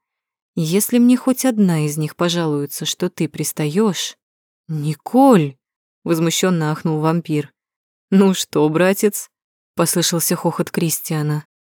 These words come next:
«Пришёл конец твоей вседозволенности».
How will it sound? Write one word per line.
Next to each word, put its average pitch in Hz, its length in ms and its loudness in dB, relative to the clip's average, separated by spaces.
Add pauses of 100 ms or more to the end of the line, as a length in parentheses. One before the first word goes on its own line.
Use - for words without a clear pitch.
(320)
«Пришёл 220 440 2
конец 220 460 2
твоей 160 260 0
вседозволенности». 160 1040 -2